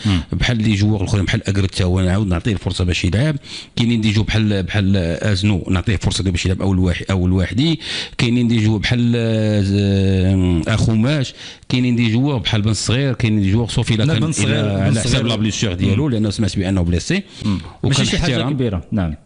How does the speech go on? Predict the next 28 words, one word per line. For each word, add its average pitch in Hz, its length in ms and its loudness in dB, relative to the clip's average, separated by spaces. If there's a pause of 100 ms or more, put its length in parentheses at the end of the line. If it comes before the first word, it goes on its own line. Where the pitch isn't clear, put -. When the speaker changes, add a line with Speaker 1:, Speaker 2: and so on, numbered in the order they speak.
(180)
Speaker 2:
وكنحترم 110 560 0
على 101 160 0
انه 101 240 2
في 87 60 0
جوز 95 180 2
اولمبيك 95 460 0
ان 90 120 0
المنتخب 92 460 0
دي، 87 220 -2
الفريق 95 460 0
ديال 92 180 0
موناكو 95 360 2
ما 95 100 0
لقيناش 104 300 -4
معاه 92 160 0
صعوبات، 95 500 -2
Speaker 1:
مم. 98 140 2 (200)
مم. - 60 0
Speaker 2:
رخص 98 460 -2
للاعب 95 440 2
على 92 180 0
انه 92 180 2
باش 90 180 0
يكون 95 160 -2
متواجد 90 260 0
في 87 200 -2
جوز 87 180 2
اولمبيك. 90 460 0